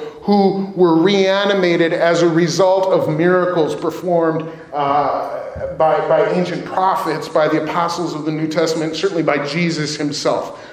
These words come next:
We could probably brainstorm and come up with a, a handful of examples of Bible stories here in which somebody who was dead came back to life. That is not what we're talking about today.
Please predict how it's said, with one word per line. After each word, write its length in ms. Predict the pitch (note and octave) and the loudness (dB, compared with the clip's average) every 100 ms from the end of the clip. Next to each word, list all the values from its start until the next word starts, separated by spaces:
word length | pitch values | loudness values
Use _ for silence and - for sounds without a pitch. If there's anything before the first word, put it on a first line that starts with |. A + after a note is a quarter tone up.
| - | -4
We 140 | G3+ | -2
could 220 | G#3 A#3+ | 0 -2
probably 840 | G3+ G3 F#3+ F#3 E3+ E3+ E3 - - - | 0 4 4 4 4 4 2 -2 -8 -6
brainstorm 760 | D#3+ F3+ F#3+ F#3+ F#3 F#3 D3+ D3 | 0 4 4 2 2 2 2 0
and 140 | C#3+ | -2
come 180 | - E3 | -2 0
up 220 | D#3 D#3+ | 0 0
with 140 | D#3 | 0
a, 320 | D#3 - - - | 2 0 -4 -4
a 100 | D#3 | -4
handful 640 | D#3+ F3+ F3+ - F3+ D3+ | 2 2 2 2 -2 0
of 160 | C#3+ C3+ | 0 0
examples 600 | C3+ D#3+ E3 D#3+ D3+ C#3+ | -2 0 0 0 -2 -2
of 220 | C#3 B2 | -4 0
Bible 380 | C#3+ D#3+ D#3+ D#3+ | 0 2 2 0
stories 500 | - D3 C3+ C3 B2+ | -2 -2 0 0 0
here 260 | C#3+ C#3 | 0 0
in 180 | C3+ C#3+ | 0 -2
which 180 | C#3 C3+ | -2 -2
somebody 440 | - E3 E3 D#3+ | -2 0 2 2
who 280 | D3 E3 D#3+ | 0 0 2
was 340 | C#3+ C#3 B2+ | 4 2 2
dead 800 | - - D#3+ D#3+ B2+ B2+ - - - - | -4 0 2 4 4 2 -2 -10 -16 -16
came 460 | - F#3 F3+ F3 D#3+ | -4 0 2 2 2
back 460 | D#3 D3 D3 - - | 0 0 -2 -4 -4
to 100 | D3+ | 0
life. 680 | D3 C#3 A2+ - - - - - B2+ | 2 2 0 -4 -10 -14 -20 -18 0
That 480 | D#3 F3 F#3+ F3+ D#3+ | 2 2 2 0 -4
is 180 | C#3+ D3+ | -4 -4
not 440 | D#3 D3 D3+ D3 | -4 -2 -4 -6
what 160 | C#3+ C#3+ | -6 -6
we're 140 | C3 | -8
talking 400 | C#3+ B2+ B2+ A2+ | -6 -4 -6 -8
about 340 | G#2 A2 - - | -10 -10 -10 -10
today. 380 | C3 A2 - | -10 -8 -8